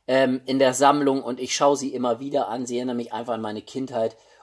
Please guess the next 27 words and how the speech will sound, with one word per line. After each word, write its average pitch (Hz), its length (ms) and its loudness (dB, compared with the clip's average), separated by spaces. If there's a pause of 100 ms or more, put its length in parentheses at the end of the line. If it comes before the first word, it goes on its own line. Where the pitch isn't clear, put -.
und 110 120 -10
Jugend. 131 360 -2
Da 120 80 6
liefen 123 320 -2
die 117 120 -2
auch 107 120 -4
im 113 100 -6
Fernsehen 123 360 -4
rauf 120 260 2
und 117 100 -6
runter. 170 300 2
Das 147 160 4
tun 160 180 -4
sie 143 140 2
auch - 160 0
heute 180 280 4
noch, 156 220 2 (300)
weil 147 180 0
einfach 151 340 -4
eine 143 180 -2
gewaltige 143 800 6
Fan-Community 120 920 -4
immer 185 340 -2
noch 127 120 -2
hinter 131 240 -2
Bud 123 180 -4
Spencer 123 560 -4